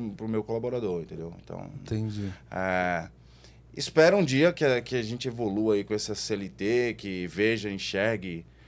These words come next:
Speaker 1: essas, essa opor-, essas, essas mudanças.
Speaker 2: É, porque ainda tá muito arcaica, né?
Speaker 1: Tá, tá muito ar-, é muito arcaica. É o mesmo modelo, cara. Você não
Speaker 2: A pena é que acho que em comércio talvez não dê pra fazer isso, né,
Speaker 1: Cara,
Speaker 2: Fabrício?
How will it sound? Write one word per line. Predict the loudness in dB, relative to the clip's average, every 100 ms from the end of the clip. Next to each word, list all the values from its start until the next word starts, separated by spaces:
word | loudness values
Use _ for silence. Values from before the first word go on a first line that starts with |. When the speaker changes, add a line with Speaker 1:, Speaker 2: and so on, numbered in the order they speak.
| -20 -20 -10
Speaker 1:
essas, | -8 -6 -6 -6
essa | -6 -6
opor-, | -8 -10 -8
essas, | -6 -4 -6 -6 -10 -18 -20 -20 -20 -20 -20 -8
essas | -4 -2
mudanças. | 0 0 0 -2 -8 -10 -12 -20 -20 -4
Speaker 2:
É, | -2
porque | -2 -4 -2
ainda | 2 2
tá | 2 2
muito | 2 2 2
arcaica, | 0 0 0 0 -2 -6
né? | 4
Speaker 1:
Tá, | 8 8 6
tá | 4
muito | -2 -2 -4
ar-, | -2
é | 0
muito | 0 0 0
arcaica. | -2 2 2 2 -4 -14 -14
É | -14 -14
o | -8
mesmo | -6 -6 -6
modelo, | -4 -2 -2 -4 -8 -16 -16
cara. | -10 -10 -12 -16 -20 -20 -16
Você | -10
não | -8 -8 -8 -14 -18 -4
Speaker 2:
A | -4
pena | 2 4 4
é |
que | 2 4
acho | 4 2
que | -2
em | -2
comércio | 6 6 8 8 8 4 2
talvez | 2 4 2 2
não | 2
dê | 2
pra | 0
fazer | -2 0 2 0
isso, | -2 -2
né, | 0 2
Speaker 1:
Cara, | 6 6 6
Speaker 2:
Fabrício? | 0 -10 -14